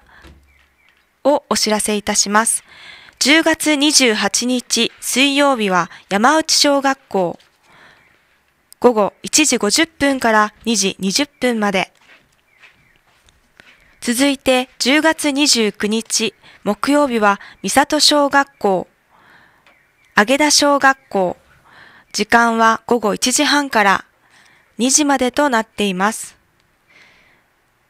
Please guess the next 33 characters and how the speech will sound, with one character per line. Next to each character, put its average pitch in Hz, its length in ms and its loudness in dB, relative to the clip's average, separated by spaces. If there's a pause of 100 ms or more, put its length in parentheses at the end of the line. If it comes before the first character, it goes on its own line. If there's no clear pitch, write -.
(120)
続 247 220 -2
い 262 80 0
て 233 240 0
十 302 300 2
一 320 240 0
月 269 280 -2
四 190 140 0
日 - 400 0
水 240 320 -2
曜 254 180 2
日、 185 220 -8 (500)
合 240 220 4
瀬 294 180 0
小 285 260 2
学 269 260 -2
校、 190 280 -2 (360)
五 220 100 0
栄 277 120 2
区 - 80 -8
小 285 260 0
学 277 240 -4
校 220 220 -2
で 196 220 -2 (500)
一 277 220 0
時 285 120 0
半 269 260 -2
か 208 160 2
ら 190 180 2 (360)
二 196 140 -2
時 277 160 0
半 269 300 -2
ま 202 120 0
で。 170 180 -4